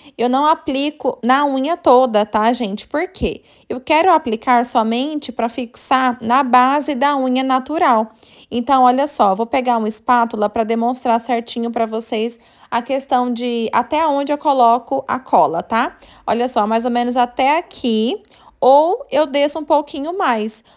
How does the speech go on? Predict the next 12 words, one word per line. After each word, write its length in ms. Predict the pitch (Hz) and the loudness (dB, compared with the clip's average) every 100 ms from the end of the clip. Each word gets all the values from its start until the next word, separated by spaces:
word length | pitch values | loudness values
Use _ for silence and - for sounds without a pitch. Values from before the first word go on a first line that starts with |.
| _ | _
Como 460 | - 269 320 320 285 | 2 2 2 0 2
a 280 | 247 220 | 4 2
base 420 | 208 226 240 269 247 | 2 2 4 0 0
da 180 | 226 | 0
unha 140 | 220 220 | 0 -2
da 140 | 214 | -2
minha 160 | 208 214 | -4 -6
cliente 600 | - 220 196 196 - - | -6 -6 -6 -8 -10 -6
é 160 | - 262 | -2 0
larga 540 | 269 226 240 226 202 196 | 2 2 2 0 -4 -6
e 80 | 208 | -8
comprida, 720 | 214 196 247 269 269 - | -6 -6 -6 -6 -6 -8